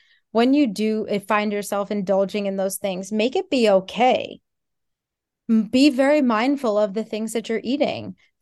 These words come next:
Think about the texture. Think about the taste.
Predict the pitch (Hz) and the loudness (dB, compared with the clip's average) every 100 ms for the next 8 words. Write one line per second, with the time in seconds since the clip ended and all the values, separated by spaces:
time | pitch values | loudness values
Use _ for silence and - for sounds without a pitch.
0 | - 269 311 262 240 - 233 226 - - | 0 2 4 4 4 2 -4 -2 -4 -4
1 | - 165 - _ _ - 247 262 311 302 | -6 -6 -8 _ _ 2 4 6 6 6
2 | 240 - 247 233 - - - | 2 2 2 2 0 -6 -6